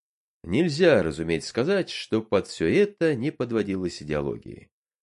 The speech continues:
Конечно, подводилась. Негров, походу, крестили, приобщая таким образом к миру прогресса и демократии,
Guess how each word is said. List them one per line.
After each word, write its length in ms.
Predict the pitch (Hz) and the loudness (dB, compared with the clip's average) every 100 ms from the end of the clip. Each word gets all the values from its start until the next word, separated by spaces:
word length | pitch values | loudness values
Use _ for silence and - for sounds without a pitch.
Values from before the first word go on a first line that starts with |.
| _ _ _ _ | _ _ _ _
Конечно, 640 | - 71 143 175 175 160 | -8 -2 2 2 2 -2
подводилась. 880 | 156 156 160 143 101 71 - - - _ - | 0 0 2 2 2 0 -6 -14 -20 _ -10
Негров, 640 | 78 143 202 147 90 76 | -2 0 2 2 2 0
походу, 480 | - 80 - 190 180 | 0 -2 0 0 0
крестили, 1040 | - 82 - - - 76 73 71 71 69 - _ _ _ _ _ | 0 -4 -4 -12 -6 -2 -2 0 -2 -2 -6 _ _ _ _ _
приобщая 800 | 78 85 80 - - 98 98 90 | 2 6 4 2 -2 4 4 4
таким 300 | 90 87 80 | 0 0 0
образом 440 | 101 107 90 85 | 0 -2 -2 -4
к 140 | - 85 | -4 -2
миру 260 | 82 82 | 0 0
прогресса 720 | - 76 71 71 113 165 - | 0 -2 -2 -2 -4 -6 -10
и 60 | 78 | -12
демократии, 880 | - - - 73 87 - 104 101 | -12 -16 -14 -6 -6 -2 0 0